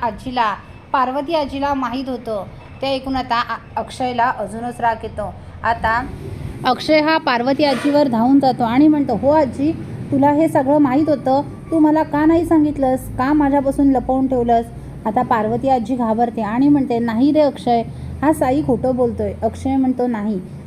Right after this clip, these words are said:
साई कधीच खोटं बोलणार नाही. तू का एवढी मोठी गोष्ट माझ्यापासून लपवून ठेवलीस?" तेव्हा लगेच आजी म्हणते, "हो, लपवली, मीच लपवली ही गोष्ट, कारण मला या घरची सून माही पाहिजे होती, रमा नाही.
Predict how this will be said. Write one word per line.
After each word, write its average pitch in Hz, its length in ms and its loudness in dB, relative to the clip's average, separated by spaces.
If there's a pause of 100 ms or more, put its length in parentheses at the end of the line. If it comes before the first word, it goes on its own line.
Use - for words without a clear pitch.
(120)
साई 269 320 4
कधीच 294 300 0
खोटं 277 280 2
बोलणार 247 300 0
नाही. 214 320 -2 (960)
तू 320 60 0
का 339 260 4
एवढी 339 200 0
मोठी 302 320 0
गोष्ट 294 280 0
माझ्यापासून 277 600 2
लपवून 262 360 2
ठेवलीस?" 233 480 0 (640)
तेव्हा 240 240 4
लगेच 233 460 -2 (100)
आजी 214 320 -2
म्हणते, 240 240 0
"हो, 233 340 4
लपवली, 247 580 2 (340)
मीच 330 220 4
लपवली 302 360 4
ही 285 120 0
गोष्ट, 247 320 0
कारण 233 520 0
मला 254 300 2
या 247 240 2
घरची 240 380 -2
सून 254 260 0
माही 233 360 0
पाहिजे 226 320 0
होती, 214 280 -2
रमा 214 300 0
नाही. 214 240 -2